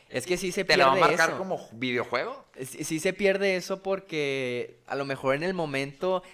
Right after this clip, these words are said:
Speaker 1: ni siquiera te importa el resultado, sino nada más decirle algo al umpire o algo que mucha gente en el béisbol hace aquí, al menos en Monterrey.
Speaker 2: Sí.
Speaker 1: Entonces sí te quita esa euforia de decir, de,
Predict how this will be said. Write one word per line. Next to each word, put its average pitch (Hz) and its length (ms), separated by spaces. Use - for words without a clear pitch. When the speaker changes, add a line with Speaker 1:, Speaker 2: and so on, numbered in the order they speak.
Speaker 1:
ni 147 120
siquiera 139 360
te 196 100
importa 165 320
el 185 60
resultado, 160 560
sino 143 240
nada 127 180
más 147 180
decirle 156 360
algo 156 180
al 165 80
umpire 135 760
o 123 80
algo 131 180
que 135 120
mucha 131 340
gente 143 240
en 156 80
el 127 160
béisbol 131 340
hace 131 200
aquí, 131 200
al 131 80
menos 127 300
en 123 80
Monterrey. 107 560
Speaker 2:
Sí. - 400
Speaker 1:
Entonces 123 400
sí 143 120
te 143 240
quita 139 440
esa 135 720
euforia 127 640
de 135 120
decir, 113 400
de, 120 1200